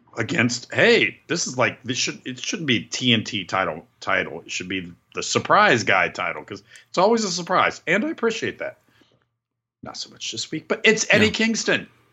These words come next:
Speaker 2: Eddie
Speaker 1: Guess
Speaker 2: Kingston,
Speaker 1: what?
Speaker 2: another guy I knew back in the day, so, so many, so many years ago.
Speaker 1: Did you ever
Speaker 2: Um,
Speaker 1: go out to eat with him?
Speaker 2: No, never, never. I don't th-, well,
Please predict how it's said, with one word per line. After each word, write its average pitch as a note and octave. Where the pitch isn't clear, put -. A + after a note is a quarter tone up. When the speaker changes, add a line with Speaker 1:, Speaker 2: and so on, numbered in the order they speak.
Speaker 2:
Eddie C#3
Speaker 1:
Guess -
Speaker 2:
Kingston, D3+
Speaker 1:
what? G3
Speaker 2:
another C#3+
guy C#3+
I C3+
knew C#3
back B2+
in B2+
the C3
day, C3+
so, B2
so B2
many, B2
so B2+
many A#2+
years G2
ago. F#2
Speaker 1:
Did -
you G2
ever A2
Speaker 2:
Um, F#2
Speaker 1:
go G#2+
out G2+
to -
eat A2+
with A2
him? F2+
Speaker 2:
No, A#2+
never, A2
never. G#2
I -
don't G4
th-, -
well, A3